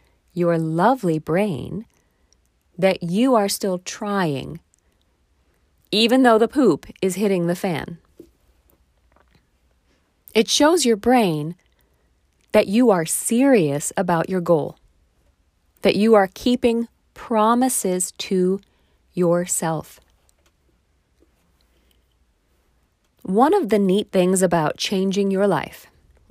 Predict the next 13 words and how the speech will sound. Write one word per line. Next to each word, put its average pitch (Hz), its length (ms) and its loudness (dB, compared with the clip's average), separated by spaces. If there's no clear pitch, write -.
is 185 440 4
that 170 480 -4
while 208 280 4
you 202 140 -4
become 240 640 -2
more 185 440 -4
fully 262 600 2
yourself, 202 760 -4
creating 208 500 0
new 220 140 2
habits 202 640 -2
and 175 240 -6
changing 254 720 -6